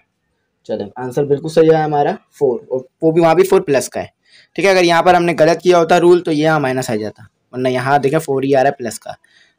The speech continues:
तो वेरीफाई करना है, क्या करना पड़ेगा, एक्स को क्वेश्चन में पुट। अच्छा,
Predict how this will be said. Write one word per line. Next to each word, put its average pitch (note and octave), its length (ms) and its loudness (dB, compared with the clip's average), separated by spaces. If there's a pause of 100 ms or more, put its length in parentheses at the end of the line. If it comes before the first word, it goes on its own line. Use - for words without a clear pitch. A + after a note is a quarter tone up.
(120)
तो D3 60 -4
वेरीफाई G3 340 2
करना A3+ 200 0
है, A3 40 2
क्या G#3+ 140 2
करना A3 220 2
पड़ेगा, A3 340 2 (920)
एक्स D#3+ 260 -4
को G3 180 4
क्वेश्चन D#3 340 -2
में D3 100 -2
पुट। - 260 -10 (2000)
अच्छा, G2 340 -12